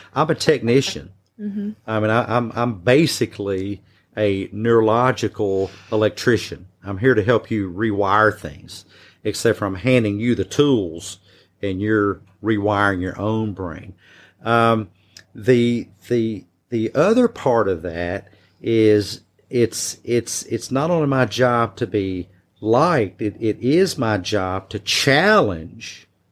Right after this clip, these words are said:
Speaker 1: the patient,
Speaker 2: Mm-hmm.
Speaker 1: because if not for that, what do they need me for? If, if they're just gonna come here for fuzzy wuzzies, they can get that, uh,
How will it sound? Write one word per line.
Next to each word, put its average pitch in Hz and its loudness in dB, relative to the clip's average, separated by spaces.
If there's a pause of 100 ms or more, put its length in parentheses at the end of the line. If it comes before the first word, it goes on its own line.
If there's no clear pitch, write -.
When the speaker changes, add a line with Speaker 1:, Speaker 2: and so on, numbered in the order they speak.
(240)
Speaker 1:
the 110 0
patient, 202 0
Speaker 2:
Mm-hmm. - -20
Speaker 1:
because 131 2
if 123 -2
not 123 -4
for 127 0
that, 120 0
what 120 0
do 117 0
they 120 6
need 139 0
me 143 -6
for? - -12 (460)
If, 107 0
if 110 -4
they're 127 4
just 139 -6
gonna 127 -2
come 123 -2
here 117 -2
for 101 -8
fuzzy 110 2
wuzzies, 120 0
they 123 0
can 113 -6
get 110 0
that, 131 0 (480)
uh, 107 -2